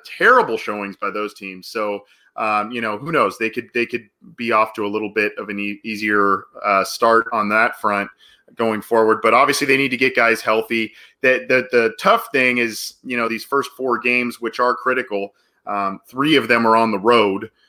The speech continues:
uh, th-, this week against the forty-niners being the exception. So, um, some tough, tough stuff ahead.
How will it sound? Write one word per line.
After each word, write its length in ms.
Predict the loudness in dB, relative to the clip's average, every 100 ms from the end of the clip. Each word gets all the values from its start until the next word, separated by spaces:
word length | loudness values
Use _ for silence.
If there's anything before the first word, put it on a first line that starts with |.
| _ _
uh, 460 | -6 -2 -2 -2 -4 -8 -12
th-, 140 | -6
this 220 | -6 -4
week 260 | -4 -4 -6 -20 _ -12
against 300 | -4 -4 -4
the 60 | -6
forty-niners 640 | 0 0 2 2 2 0
being 280 | -4 -4 -4
the 80 | -4
exception. 580 | -4 -2 -2 -2 -10 -8
So, 500 | -2 0 2 0 -2
um, 320 | -4 -4 -6
some 180 | -10 -8
tough, 460 | 0 0 0 -6 _ _ _ -2
tough 240 | 0 0
stuff 320 | 2 2 2
ahead. 560 | 0 2 2 2 0